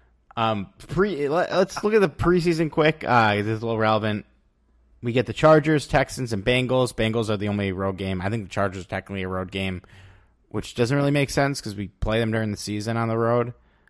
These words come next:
but who cares? Texans are at home.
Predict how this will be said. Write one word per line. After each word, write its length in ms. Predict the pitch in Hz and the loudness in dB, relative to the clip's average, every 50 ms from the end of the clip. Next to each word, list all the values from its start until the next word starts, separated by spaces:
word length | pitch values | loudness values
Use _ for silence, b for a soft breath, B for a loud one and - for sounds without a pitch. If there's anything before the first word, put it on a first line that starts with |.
| _ _ | _ _
but 380 | - 101 98 98 87 78 - - | -4 -2 -2 -2 -2 -6 -8 -10
who 160 | - 101 101 | -10 -10 -8
cares? 500 | - - 98 95 98 101 95 - - - _ _ _ _ _ _ _ _ _ _ _ _ _ _ _ _ _ _ _ | -4 -2 0 0 0 0 -4 -6 -12 -18 _ _ _ _ _ _ _ _ _ _ _ _ _ _ _ _ _ _ _
Texans 340 | - 127 117 - 113 104 104 | -2 -2 -2 -2 -4 -2 -2
are 120 | 104 101 | -2 -2
at 60 | 95 | -2
home. 440 | 92 104 101 101 101 101 98 95 95 | -2 -2 0 0 0 -2 -4 -6 -10